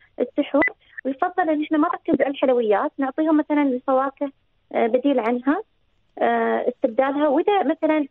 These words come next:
آه، كلوا الاشياء الحل-، الحلوه مثل الجيمات والاشياء المعروفه برمضان، يقللون منها قدر الامكان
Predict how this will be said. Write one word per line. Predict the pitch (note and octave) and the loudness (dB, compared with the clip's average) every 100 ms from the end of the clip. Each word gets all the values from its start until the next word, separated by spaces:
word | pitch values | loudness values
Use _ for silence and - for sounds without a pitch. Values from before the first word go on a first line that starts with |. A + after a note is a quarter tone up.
| - | -6
آه، | A#3 A#3 B3 | -4 -2 0
كلوا | E4 E4 | 0 2
الاشياء | C4+ C#4 D4 C4+ | 2 0 0 -2
الحل-، | C4+ C#4 - | -2 -4 -2
الحلوه | A#3+ - C#4 C4+ C4 | -2 0 2 2 0
مثل | C4+ C4+ - _ _ | -2 -4 -4 _ _
الجيمات | A#3+ A#3+ C#4 C4 C4 C#4 - | -2 2 2 4 2 0 0
والاشياء | C4 C#4 - C4+ | 0 0 2 0
المعروفه | B3+ B3+ C#4+ - | 2 2 0 0
برمضان، | B3+ C4 C4 B3+ F4 - - _ C4+ | -2 -2 -2 -2 -4 -6 -20 _ -6
يقللون | C#4 D#4 D4 E4 F4+ D#4+ B3+ | -2 0 2 2 0 -2 -2
منها | D4 D4 | 0 0
قدر | C#4+ C4+ C#4 | 0 0 0
الامكان | C4+ B3+ C4 - A3+ G#3+ | 0 -4 -8 -4 -4 -4